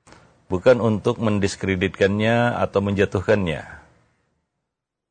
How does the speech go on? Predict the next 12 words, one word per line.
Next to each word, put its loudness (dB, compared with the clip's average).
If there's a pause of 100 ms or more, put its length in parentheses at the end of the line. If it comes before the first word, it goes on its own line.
(400)
Atau 4
untuk 0
merendahkannya. 2 (840)
Nah, -6
ini 2
tentunya 0 (1080)
akan 2
berdampak 2
negatif 0 (600)
kepada 2
anak -2
tersebut. 2